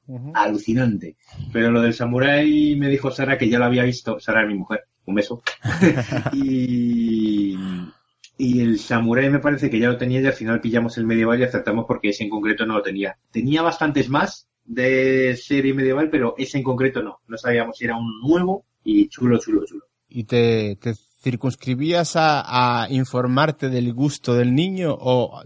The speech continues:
Speaker 1: ya, ahí decías tú, bueno, yo me voy aquí a picar y voy a regalarle algo que me gustaría a mí especialmente?
Speaker 2: No,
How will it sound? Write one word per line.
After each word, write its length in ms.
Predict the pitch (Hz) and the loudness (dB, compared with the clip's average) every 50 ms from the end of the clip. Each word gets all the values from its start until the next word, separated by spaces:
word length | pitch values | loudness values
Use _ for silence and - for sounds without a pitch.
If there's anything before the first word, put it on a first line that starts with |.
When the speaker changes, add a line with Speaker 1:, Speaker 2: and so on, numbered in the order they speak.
| 135 143 - | -18 -10 -6
Speaker 1:
ya, 300 | - 151 - 117 123 143 | -4 -4 -4 -2 -2 -2
ahí 180 | 151 151 147 143 | -2 -2 -2 0
decías 440 | 143 139 135 - 139 127 117 - | 0 -2 -2 0 -2 -2 -2 -2
tú, 140 | - - 120 180 | -4 -6 -6 -4
bueno, 260 | 196 175 147 143 147 | -2 -2 -2 0 0
yo 140 | 151 165 160 | 0 0 0
me 120 | 160 156 | 0 -2
voy 180 | 156 151 147 139 | 0 2 2 2
aquí 320 | 131 131 127 - - 131 | 2 2 0 -2 0 0
a 140 | 127 127 127 | 0 0 0
picar 380 | - 123 - - 147 143 139 135 | -4 -8 -2 0 2 2 4 2
y 100 | 131 131 | 2 0
voy 260 | 127 127 127 131 131 | 0 0 0 0 0
a 160 | 127 127 127 | 0 0 0
regalarle 480 | 123 127 123 123 123 127 123 120 123 123 | -2 -2 -2 0 0 0 0 2 2 2
algo 260 | 123 131 131 127 120 | 2 2 2 0 -2
que 140 | - - 117 | -2 -2 -2
me 100 | 113 110 | -2 -2
gustaría 520 | 110 113 98 - - - 107 107 110 107 | -4 -4 -6 -8 -4 -4 -2 0 2 2
a 40 | 104 | 2
mí 180 | 107 107 101 95 | 2 0 -2 -2
especialmente? 640 | 95 - - - - - 113 101 98 98 98 98 127 | -6 -10 -10 -10 -6 -4 -2 -2 -2 -2 -2 -2 -2
Speaker 2:
No, 100 | 127 | -4